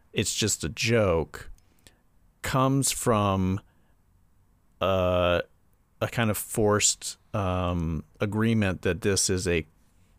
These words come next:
a, an experience of camaraderie that you either participate in, uh,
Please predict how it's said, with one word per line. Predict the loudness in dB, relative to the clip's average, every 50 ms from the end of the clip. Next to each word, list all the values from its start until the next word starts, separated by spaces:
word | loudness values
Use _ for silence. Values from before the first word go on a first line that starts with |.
| -10 -4
a, | -4 -2 -2 -2 -4
an | -4 -4 -2 -2
experience | -2 -2 -2 -2 0 0 2 2 2 0 0
of | -2 -4
camaraderie | -4 -4 -2 -2 0 0 2 2 2 2 2 2 0 0 -2 -2 -2 -4 -4 -6 -10 -14 -18 -20 -20 -20 -18 _
that | -4 -2 0 0
you | 0 0 0
either | 0 2 2 0 0
participate | -2 -6 _ 0 0 0 0 0 0 0 0 2 0 2 2 2 2 2 2 2
in, | 2 2 2 2 2 0 -2 -4 -6 -12 _ _ _ _ _ _ _ _ _ _ -2
uh, | 0 0 2 2 0 0 0 0 0 -2 -2 -4